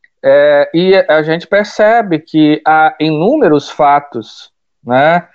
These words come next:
que apontam pra essa realidade, né? Fatos históricos, fatos no campo da própria medicina, vale lembrar aí, né, os fenômenos de quase morte, né,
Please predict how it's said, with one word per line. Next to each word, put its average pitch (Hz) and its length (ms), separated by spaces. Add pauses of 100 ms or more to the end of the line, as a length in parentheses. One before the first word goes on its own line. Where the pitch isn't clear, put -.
(280)
que 151 140
apontam 185 720
pra 156 200
essa 135 380
realidade, 117 840 (420)
né? 131 200
Fatos 147 500
históricos, 196 1080 (540)
fatos 160 760
no 151 160
campo 160 560
da 151 220
própria 190 480
medicina, 165 640
vale 139 260
lembrar 143 380
aí, 147 320
né, 156 160
os 135 160
fenômenos 143 880
de 123 200
quase 127 440
morte, 196 840 (480)
né, 160 300